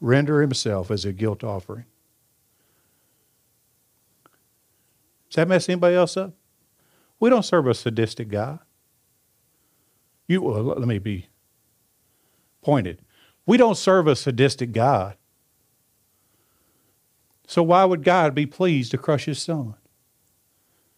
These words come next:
Because he knew that it's the only way that he could create your ending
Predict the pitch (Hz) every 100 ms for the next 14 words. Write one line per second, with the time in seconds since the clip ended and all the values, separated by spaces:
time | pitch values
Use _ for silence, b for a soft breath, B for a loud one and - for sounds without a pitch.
0 | _ _ _ - 127 127 143 190 175 107
1 | 98 110 - _ _ _ - 127 - 131
2 | 113 139 180 175 117 104 98 120 - _
3 | b b b b _ 113 107 139 135 -
4 | - 123 120 123 120 120 156 185 - 139
5 | 117 104 101 104